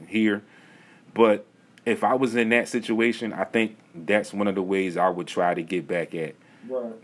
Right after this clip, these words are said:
Speaker 1: um, the ownership.
Speaker 2: Mm-hmm.
Speaker 1: Because even though you treated me wrong, I know business-wise,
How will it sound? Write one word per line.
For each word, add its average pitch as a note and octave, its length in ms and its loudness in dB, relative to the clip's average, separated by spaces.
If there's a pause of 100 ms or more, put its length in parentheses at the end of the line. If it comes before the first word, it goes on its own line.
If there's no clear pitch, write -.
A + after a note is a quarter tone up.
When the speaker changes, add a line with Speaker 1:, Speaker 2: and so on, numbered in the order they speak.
(120)
Speaker 1:
um, E2 400 -6
the F2+ 100 -10
ownership. D#2+ 460 -8 (220)
Speaker 2:
Mm-hmm. B2 100 -16
Speaker 1:
Because G#2+ 680 0 (840)
even D3 280 2
though B2+ 140 6
you A2 140 -2
treated B2 380 0
me G2 140 -2
wrong, G#2 440 0 (380)
I G#2 120 4
know G#2 360 2 (1800)
business-wise, G2+ 840 0